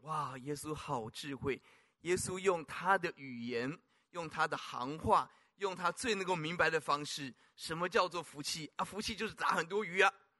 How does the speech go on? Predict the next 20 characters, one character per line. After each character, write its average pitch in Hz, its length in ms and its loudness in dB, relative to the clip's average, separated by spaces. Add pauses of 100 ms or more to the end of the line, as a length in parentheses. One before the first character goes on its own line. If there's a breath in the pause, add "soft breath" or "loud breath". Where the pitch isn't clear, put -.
(420)
于 175 180 -4
是 180 180 -4
耶 170 100 -2
稣 - 120 -4
告 160 160 6
诉 143 60 4
他 143 80 4
说 139 280 0
：“我 123 100 -8
叫 143 180 0
你 127 220 -8
得 190 200 4
人 202 240 6 (220)
如 131 160 -10
得 135 220 0
鱼。” 123 320 -8 (500)
耶 147 100 -4
稣 151 160 -10
给 139 140 -8
他 131 180 -2